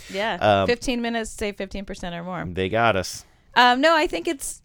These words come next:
Speaker 1: I actually think it's brilliant, you know, and they can make, they make countless ones of them. Um, their marketing budget is apparently absolutely bottomless.
Speaker 2: Mm-hmm.
Speaker 1: And they don't all work, and that's fine. Like,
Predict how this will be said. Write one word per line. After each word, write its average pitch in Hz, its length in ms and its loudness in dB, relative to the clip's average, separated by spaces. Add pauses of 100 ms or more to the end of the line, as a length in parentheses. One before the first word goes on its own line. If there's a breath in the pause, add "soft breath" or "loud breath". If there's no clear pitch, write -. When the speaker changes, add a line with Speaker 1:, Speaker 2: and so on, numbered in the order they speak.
Speaker 1:
I 240 160 2
actually 269 300 0
think 269 180 -6
it's 254 100 -14
brilliant, 240 440 -4
you 196 80 -6
know, 196 180 -2
and 202 300 -4
they 202 120 0
can 214 200 -6
make, 196 220 -6 (100)
they 190 120 -4
make 190 220 -4
countless 240 540 -4
ones 180 240 -4
of 175 100 -2
them. 165 460 -6 (260)
Um, 165 580 -2
their 170 200 -4
marketing 190 440 -6
budget 185 360 -2
is 175 160 -4
apparently 175 720 -6 (260)
absolutely 180 440 -4
bottomless. 156 680 -6
Speaker 2:
Mm-hmm. - 760 -14
Speaker 1:
And 240 140 4
they 269 100 4
don't 294 160 4
all 220 220 0
work, 196 360 0
and 202 100 -8
that's 196 260 -2
fine. 170 440 -6
Like, 160 320 -8